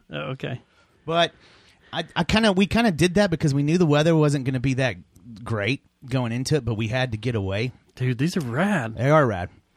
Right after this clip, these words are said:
Speaker 1: I'm in.
Speaker 2: They were not. They did. It did not cost that much either.
Speaker 1: And that's not that far of a drive.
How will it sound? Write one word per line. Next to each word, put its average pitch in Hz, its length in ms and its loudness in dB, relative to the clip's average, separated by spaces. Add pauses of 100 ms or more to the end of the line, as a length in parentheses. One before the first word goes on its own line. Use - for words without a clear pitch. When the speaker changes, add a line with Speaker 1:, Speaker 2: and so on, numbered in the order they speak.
(240)
Speaker 1:
I'm 202 120 0
in. 240 200 2
Speaker 2:
They 131 120 0
were 143 120 2
not. 151 300 0
They 147 80 2
did. 156 180 2
It 147 120 -4
did 151 140 0
not 151 220 0
cost 139 280 -2
that 64 160 -6
much 78 260 -12
either. 113 100 0
Speaker 1:
And 208 80 4
that's 254 200 2
not 247 100 2
that 226 160 -2
far 226 160 4
of 202 80 4
a 160 60 2
drive. 143 380 0